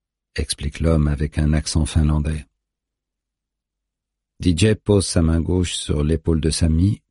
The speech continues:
tout en tenant le pistolet dans l'autre, bien dissimulé par le comptoir. Il tire aussi bien avec les deux mains et peut passer de l'une à l'autre sans même réfléchir.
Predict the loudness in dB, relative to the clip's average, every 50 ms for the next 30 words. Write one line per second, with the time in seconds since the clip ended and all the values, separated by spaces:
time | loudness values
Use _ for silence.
0 | _ _ -8 -6 -2 0 0 2 2 2 2 4 4 2 2 0 -2 -4 -6 -6
1 | -2 0 0 2 2 2 2 2 2 2 2 2 0 0 -2 _ -12 -14 -14 -14
2 | -16 _ _ _ _ _ _ _ _ _ _ _ _ _ -4 0 2 2 2 2
3 | 0 -2 -6 -6 -4 0 0 2 2 2 2 2 0 0 -2 -2 -2 -2 -2 -4
4 | -6 -6 -4 -4 -4 -4 -4 -6 -10 -14 _ _ _ _ _ _ _ _ _ _
5 | _ _ _ _ _ _ _ _ _ _ _ _ _ _ _ _ _ _ _ _
6 | _ _ _ _ _ _ 0 0 0 2 0 0 2 2 2 0 0 0 0 2
7 | 2 2 2 0 -2 -2 -2 -2 0 2 2 2 4 2 2 2 2 0 -2 -2
8 | -4 -6 -2 -2 -2 0 0 0 2 2 2 2 2 2 2 2 2 2 0 0
9 | -2 -2 -4 -6 -4 -2 0 0 0 2 2 0 0 -2 -2 -4 -4 -6 -4 -4
10 | -2 -2 -2 -2